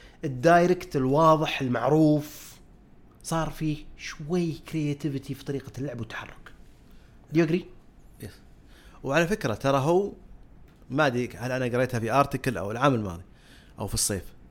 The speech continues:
Speaker 2: هو لمح إنه حان الوقت إنه نغير. يعني حتى نوعية اللاعبين اللي جابهم ما، ما، ما يتناسقون مع أسلوبه القديم لو تلاحظ أنت.
Speaker 1: <clears throat> صحيح.
Speaker 2: عرفت؟
Speaker 1: صح.
Speaker 2: فهو هذا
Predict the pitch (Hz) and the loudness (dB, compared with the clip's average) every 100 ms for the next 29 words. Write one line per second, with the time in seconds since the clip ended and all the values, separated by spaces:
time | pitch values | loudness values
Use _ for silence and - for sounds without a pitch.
0 | - - - 165 - 165 214 120 - - | -20 -18 -8 -6 -2 0 2 0 -4 -6
1 | 143 165 214 208 156 - - 185 123 156 | -8 -6 -8 -10 -16 -10 0 0 0 -4
2 | - 180 180 226 240 - - - - - | -6 -8 -8 -10 -12 -20 -20 -20 -20 -20
3 | - - - - - - - - - - | -20 -20 -20 -20 -20 -20 -20 -20 -20 -20
4 | - 135 139 127 101 - - - - - | -12 -2 2 2 0 -10 -20 -20 -20 -20
5 | - - - - 107 107 170 165 131 117 | -20 -20 -20 -12 -10 -4 -4 -2 -2 -2
6 | 147 139 117 107 120 117 107 113 90 107 | -2 -2 -2 -4 -2 -4 -2 -4 -4 -8
7 | 147 - - - - - - 170 196 143 | -10 -16 -20 -20 -20 -20 -8 -4 -2 -2
8 | 185 147 175 196 165 143 - - 135 120 | -2 -2 -4 -4 -4 -6 -6 -6 -6 -4
9 | 120 117 - - - 117 104 98 - - | -6 -8 -12 -12 -8 -8 -8 -12 -14 -16
10 | - - - 101 - 107 - - 175 139 | -18 -20 -18 -16 -12 -12 -10 -6 -6 -6
11 | 107 139 160 - - - 113 131 - - | -6 -6 -6 -10 -16 -6 -2 -2 -6 -14
12 | - 151 170 226 247 233 156 180 - - | -6 0 4 6 10 8 8 4 2 -14